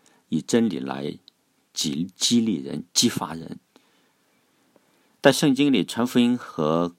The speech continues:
鼓励人常常是同一个人做的。对于任何人从事传福音工作，这都是个健康的组合。但圣经里没有专门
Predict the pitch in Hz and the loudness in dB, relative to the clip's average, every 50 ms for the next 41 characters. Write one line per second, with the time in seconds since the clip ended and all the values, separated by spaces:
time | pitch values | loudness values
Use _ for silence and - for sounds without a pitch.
0 | _ - - 78 67 69 90 101 85 71 71 71 - - - 85 90 85 - 76 | _ -6 -4 -4 -2 0 0 0 0 -2 -6 -10 -14 -10 -6 -6 -4 -4 -4 -6
1 | 76 76 - - - - 82 71 69 67 - _ _ _ _ _ _ _ _ _ | -8 -8 -8 -8 -6 -6 -4 -6 -6 -8 -10 _ _ _ _ _ _ _ _ _
2 | - - 82 80 95 98 92 73 64 67 71 73 - 85 - - - - _ _ | -8 -6 -4 -2 0 0 0 0 -2 -4 -8 -6 -6 -6 -6 -6 -10 -18 _ _
3 | _ _ _ _ _ _ _ _ _ _ _ - - 123 113 120 123 123 143 127 | _ _ _ _ _ _ _ _ _ _ _ 4 4 6 8 8 6 6 4 2
4 | 98 - - 110 98 85 82 87 - - 85 85 87 - - 87 - - 80 78 | 2 0 -2 -2 0 0 -2 -4 -6 -6 -6 -6 -4 -4 -4 -6 -6 -8 -10 -8
5 | - 87 78 76 78 80 78 73 - 78 - _ _ _ _ - - 78 - 90 | -6 -6 -6 -6 -8 -10 -8 -6 -6 -6 -6 _ _ _ _ -4 -4 -4 0 0
6 | 90 85 - - 85 82 76 - - 107 85 69 - - - 85 78 73 73 - | -2 -2 -2 -4 -4 -4 -4 -2 -2 -2 -2 -4 -6 -10 -8 -8 -8 -8 -10 -10
7 | - - - - - - - _ _ _ _ _ _ _ _ _ _ _ _ _ | -12 -12 -12 -12 -14 -14 -14 _ _ _ _ _ _ _ _ _ _ _ _ _
8 | _ _ _ _ _ - - 135 127 - 160 143 127 147 156 143 113 87 82 95 | _ _ _ _ _ 2 2 2 4 2 0 0 0 0 0 0 2 2 2 2
9 | 104 92 76 71 - - - - 98 90 90 80 69 71 - 87 | 2 2 2 0 -4 -6 -6 -2 -2 -2 0 -2 -4 -4 -6 -10